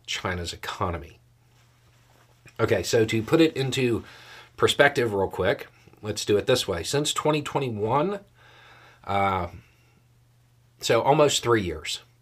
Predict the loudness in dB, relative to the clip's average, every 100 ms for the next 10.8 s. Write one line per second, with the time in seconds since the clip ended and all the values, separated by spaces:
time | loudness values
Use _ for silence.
0 | _ _ _ _ _ -2 0 0 -2 -2
1 | -4 -6 -8 -12 -16 -18 -20 -20 -20 _
2 | _ -20 0 6 8 8 6 2 -2 -8
3 | 2 6 4 4 -4 -6 -12 -16 _ _
4 | _ -4 -2 -2 0 0 0 -2 -6 4
5 | 4 4 -2 0 0 0 -4 -6 4 6
6 | 6 2 -4 -8 -4 2 2 2 -2 -4
7 | 0 0 0 -6 -16 _ _ _ _ _
8 | _ _ _ _ _ _ _ -12 -8 -8
9 | -12 _ _ _ -20 -20 -20 -20 -20 -20
10 | -16 -6 -2 0 0 0 -4